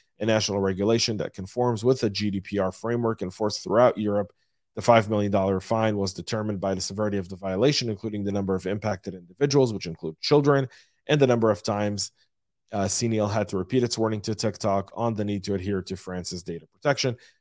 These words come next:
By the way, five million pounds is nothing for TikTok. I think they make that in a few days. So no biggie. The French made five mil, uh, but TikTok will continue to find another way around it.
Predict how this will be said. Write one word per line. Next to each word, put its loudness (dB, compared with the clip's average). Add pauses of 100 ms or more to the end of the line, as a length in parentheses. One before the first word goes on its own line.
By 8
the 6
way, 6
five 0
million -2
pounds 0
is -6
nothing -2 (200)
for -2
TikTok. 6
I -14
think -6
they -8
make -6
that -2
in -6
a -12
few -18
days. 2 (340)
So 0 (360)
no 10
biggie. 6
The 0
French 4 (140)
made 2
five 2
mil, 4 (300)
uh, 2
but -2 (320)
TikTok 0
will -2
continue 0
to -20
find -4
another -2
way 0
around 2
it. 0